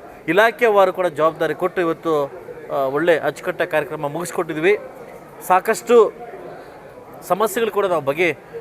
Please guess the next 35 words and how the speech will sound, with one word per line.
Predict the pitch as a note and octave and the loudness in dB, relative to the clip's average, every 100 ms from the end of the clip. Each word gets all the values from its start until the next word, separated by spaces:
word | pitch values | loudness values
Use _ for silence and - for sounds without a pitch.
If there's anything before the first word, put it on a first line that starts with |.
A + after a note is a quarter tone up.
| - | -4
ಅದ್ರ | D3+ | -2
ಬಗ್ಗೆ | D#3 E3+ F#3+ | 0 0 2
ಏನು | E3+ G3+ | 0 2
ಮಾಡ್ಬೇಕು | F#3+ F3 E3+ | 0 0 -2
ಅನ್ನೋದನ್ನು | D#3+ D#3 D#3 D#3 | -4 -4 -4 -6
ಕೂಡ | E3 | -4
ಕೂತು | D#3 D3 - D#3 E3 | -4 -4 -8 -6 -6
ನಾವು | C#3+ | -6
ಚರ್ಚೆ | C#3 B2 G3 | -6 -2 -2
ಮಾಡಿದ್ವಿ. | F3 D#3 D3 E3+ F#3+ - - - - - - - | 0 -2 0 0 0 -6 -20 -20 -20 -20 -20 -6
ಇದರ | E3 G3 | 0 2
ಒಂದು | F#3 F3+ | 2 -2
ಜವಾಬ್ದಾರಿನ | C#3+ F3+ G#3+ A3+ G#3+ G3+ F#3+ | 4 4 6 4 2 4 2
ಪಂಚಾಯತಿ, | F3 D#3+ G3 F#3 G3 F3+ C#3+ - - - | 0 -2 -2 0 0 0 -2 -12 -16 -10
ಆ, | D#3 | -6
ಒಂದು | D#3+ D#3+ D#3+ | -6 -4 -2
ಎಲ್ಲ | D#3 F#3+ F#3 D#3+ C3 | 0 4 4 4 0
ಅಡ್ಮಿನ್ಸ್ | D3+ D#3 F#3 E3 | -4 -4 -4 0
ಡಿಪಾರ್ಟ್ಮೆಂಟ್‌ಗೂ, | E3+ D#3+ D#3+ D#3 E3+ F#3+ - - - - - | 2 2 -2 -4 -2 -2 -6 -16 -20 -20 -8
ಆಗ | D3+ | -4
ದೇವಸ್ಥಾನನ | D3+ F3+ G3+ G3 F#3+ F#3 F3 D#3 C#3+ | 0 4 2 4 2 4 4 2 -2
ಒಂದು, | D3+ E3 D#3+ D3 | -4 0 0 0
ಆ, | - - - - | -4 -14 -14 0
ಆ | D3 D3 | 4 6
ಒಂದು | E3 F3 E3+ | 6 4 2
ಇದು | E3 | 2
ಡಿಪಾರ್ಟ್ಮೆಂಟ್‌ಗೂ | D#3 D#3 E3+ D#3+ D#3 E3 | 0 2 2 2 -6 -6
ಮತ್ತು | E3+ D3 | -4 -2
ಅರ್ಚಕರಿಗೆ | C3 E3+ E3+ E3 F#3 | -2 -4 -6 -2 -2
ಮತ್ತು | E3 C#3 | -2 -6
ತಾಲೂಕು | D#3 D3+ F#3 F3 | 0 2 2 2
ಆಡಳಿತಕ್ಕೆ, | E3 D#3 D#3 F#3 | 0 0 -4 -4
ಪೊಲೀಸ್ | F#3+ F3 D#3+ | -2 -2 -2
ಇಲಾಖೆಗೆಲ್ಲ | E3 D3+ D3 C#3+ C#3+ | 0 -2 0 -4 0
ವಹಿಸಿ | D3 F#3 F3+ C#3+ | 0 0 -4 -8